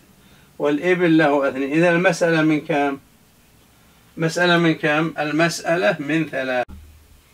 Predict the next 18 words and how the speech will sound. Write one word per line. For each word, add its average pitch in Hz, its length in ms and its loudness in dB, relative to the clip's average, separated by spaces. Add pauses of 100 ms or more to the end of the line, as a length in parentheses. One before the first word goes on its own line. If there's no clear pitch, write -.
(580)
إيه، 165 320 2
المسألة 208 680 2
من 185 340 0 (120)
كم؟ 202 380 0
من 180 180 0
ثلاثة. 143 520 0
للبنت 165 420 0
واحد 196 420 4
وللابن 175 440 0
اثنين. 123 340 -10 (580)
طيب، 175 240 2
الآن، 208 580 4 (680)
الآن 254 380 4
ننظر 233 440 2
بين 208 360 2
سهام 175 600 2 (880)
الميت 190 680 2 (320)
الثاني 202 840 2